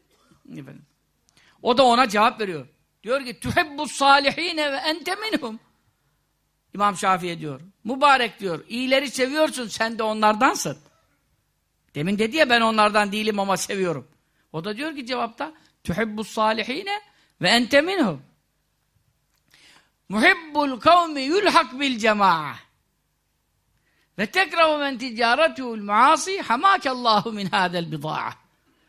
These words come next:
Sen diyor, efendim, e, iyileri seviyorsun,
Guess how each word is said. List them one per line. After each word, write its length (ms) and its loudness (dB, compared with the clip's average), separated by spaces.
Sen 300 0
diyor, 340 0
efendim, 560 -6
e, 320 -4
iyileri 440 4
seviyorsun, 720 0